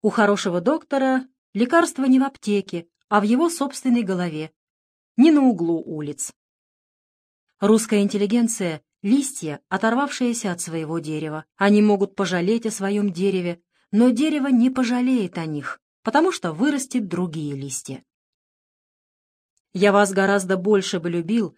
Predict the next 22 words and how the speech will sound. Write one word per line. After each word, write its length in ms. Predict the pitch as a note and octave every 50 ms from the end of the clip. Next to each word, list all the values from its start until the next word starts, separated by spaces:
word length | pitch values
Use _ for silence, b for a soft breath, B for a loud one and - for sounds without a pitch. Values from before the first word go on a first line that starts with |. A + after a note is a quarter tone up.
| _ _ -
если 320 | F#3+ A3 A#3+ A#3 - A#3
бы 160 | G#3 G#3+ A3+
вы 140 | G#3 C4+ B3+
меня 240 | B3 A#3 A#3 A#3 A3+
немножко 480 | A3 A3 A3+ A#3+ C4 C4 C4 - A3+
меньше 460 | G#3+ G#3+ A#3 B3 A#3+ A#3 A#3 - A3+ G#3+
ненавидели, 760 | G#3+ A3 A3+ A#3+ B3 A#3+ A3+ G#3+ F3 D#3 D3+ C3+ C3+ B2+ - _ _ -
но 120 | C4+ E4
и 120 | F4 E4 D#4
презирал 540 | - - D4 C4 C#4+ C#4 C4+ C4+ C4 C4 G3
бы 120 | G3 G3
вас 300 | F#3 G#3 G#3 F#3+ E3+ D#3
даже 320 | E3+ G3 G#3 F#3+ G3 F3
и 20 | E3+
тогда, 520 | - D#3+ C#3+ C#3+ D#3 G#3 B3+ C4 A3+ - _ _ _
когда 320 | - G#3+ G3+ G#3+ B3 E4 D4
бы 100 | C4+ C4
вы 140 | F#3 G3+ G#3
меня 300 | F#3+ F3 D3+ D3+ D3 E3
уважали. 680 | E3 D3+ D3+ D#3 D3+ D3 D3 C#3+ D3 D3 D3 D3 - _ _ _ _ _ _ _ _ _ _ _ _ _ _ _ _ _ _ _ _ _
Современный 640 | - - - G#3 G3+ G#3 G3+ G3+ F#3 F3+ F3 E3+
муж 320 | E3+ G3 C4 D4 C#4 -